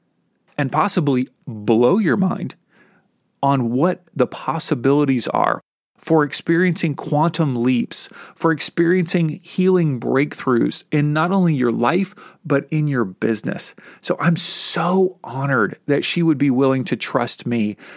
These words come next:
and you with her story. So I'm so excited to jump in. Hey, before we do though, I do wanna encourage you, will you spread the word about Inspiration Rising?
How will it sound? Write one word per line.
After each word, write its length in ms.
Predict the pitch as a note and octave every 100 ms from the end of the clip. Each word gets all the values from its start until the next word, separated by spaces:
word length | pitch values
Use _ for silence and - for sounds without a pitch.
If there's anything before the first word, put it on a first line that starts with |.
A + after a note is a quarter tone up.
| - -
and 240 | C3 D#3+
you 540 | C#3 F3 G3+ F3 A#2+ - -
with 240 | C#3+ C#3
her 180 | - B2+
story. 640 | - - A2+ A2+ A#2 - - - - -
So 400 | - B2+ A#2 A#2+
I'm 100 | B2
so 260 | A2 - F3+
excited 360 | C3 B2 A2+
to 100 | A2+
jump 280 | G#2 A2 G2
in. 220 | A2+ G2 - - - -
Hey, 180 | G3 - - -
before 260 | C3+ F#3+
we 140 | G3 G#3
do 200 | E3 C#3+
though, 300 | C3+ B2 A#2+ - -
I 80 | B2+
do 340 | A#2 C3+ F#3
wanna 260 | F3 F3 E3+
encourage 560 | D3+ C3+ C#3+ C3 G2+
you, 200 | G#2 F#2+ - - -
will 420 | E3 G#3+ A3+ A3+
you 340 | D#3 F3 F#3
spread 420 | - - E3 D#3+
the 80 | D3
word 360 | C3 C3 A2 G#2
about 280 | B2 B2 A#2
Inspiration 580 | C3+ C3 - B2 - A2+
Rising? 440 | G#2 G2 G2 -